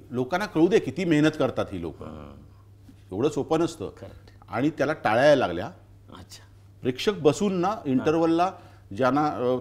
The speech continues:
Speaker 1: थोडं जाऊन यायचं, पटकन जाऊन यायचं आणि हे नेपथ्य कसं बदलतात म्हणून बघत बसायचे आणि ते बदलून पूर्ण व्हायचे तेव्हा टाळ्या यायच्या.
Speaker 2: क्या बात है.
Speaker 1: कारण त्यांना जे पडद्यामागचे कलावंत आहेत ना,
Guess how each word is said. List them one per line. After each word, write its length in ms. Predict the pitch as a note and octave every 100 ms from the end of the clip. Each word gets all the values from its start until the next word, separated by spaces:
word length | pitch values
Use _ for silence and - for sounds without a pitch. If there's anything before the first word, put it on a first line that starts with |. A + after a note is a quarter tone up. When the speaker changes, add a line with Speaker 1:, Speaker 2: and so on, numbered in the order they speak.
| -
Speaker 1:
थोडं 240 | C3+ C3+
जाऊन 260 | A#2+ B2 C#3
यायचं, 220 | C3+ D#3
पटकन 360 | E3 D#3+ A3 A3
जाऊन 240 | F#3 F3+
यायचं 240 | E3 D#3
आणि 120 | F3 F3
हे 80 |
नेपथ्य 420 | E3 C#3+ E3 E3 F#3+
कसं 240 | E3+ E3+
बदलतात 340 | D#3 D3+ D3 C#3
म्हणून 160 | D3 C#3
बघत 220 | A2+ B2+
बसायचे 480 | B2+ A#2+ G2 A2+ D3 - - -
आणि 120 | B2+
ते 60 | D#3+
बदलून 360 | B2+ A#2 D#3
पूर्ण 260 | D#3+ D3 F3+
व्हायचे 220 | F3+ D3
तेव्हा 260 | D3 E3+ - -
टाळ्या 260 | A#2+ D3
यायच्या. 380 | D#3 G2+ - D#2+ - - -
Speaker 2:
क्या 140 | -
बात 420 | - - - -
है. 60 | - - - -
Speaker 1:
कारण 180 | D#3 G#3 - -
त्यांना 460 | C#3+ B2+ C3+ F#3 A3 - - A#2
जे 100 | F#3
पडद्यामागचे 640 | D#3 B2 D3+ F3+ F3+ G#3
कलावंत 460 | F3 C#3+ C3+ A2+ G#2
आहेत 240 | F2 D#2+
ना, 120 | F#2